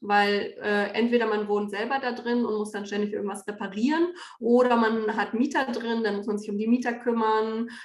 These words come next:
dann haben die ständig irgendwelche Fragen, dann muss man, äh, da eventuell trotzdem was reparieren, muss also dementsprechend wieder vor Ort sein.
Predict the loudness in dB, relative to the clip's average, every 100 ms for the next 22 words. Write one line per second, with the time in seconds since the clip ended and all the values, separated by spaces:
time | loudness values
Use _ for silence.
0 | -6 -2 0 0 0 -2 -4 -2 0 0
1 | -2 -8 -2 2 4 4 2 2 2 2
2 | 0 0 -2 -2 -6 -8 -10 -14 -12 -12
3 | -4 -2 4 6 6 4 2 2 2 0
4 | -2 -2 -2 -2 -4 -4 -4 0 2 4
5 | 4 2 0 -2 0 0 -2 -4 -8 -4
6 | -2 -2 -6 -6 0 0 0 2 6 6
7 | 4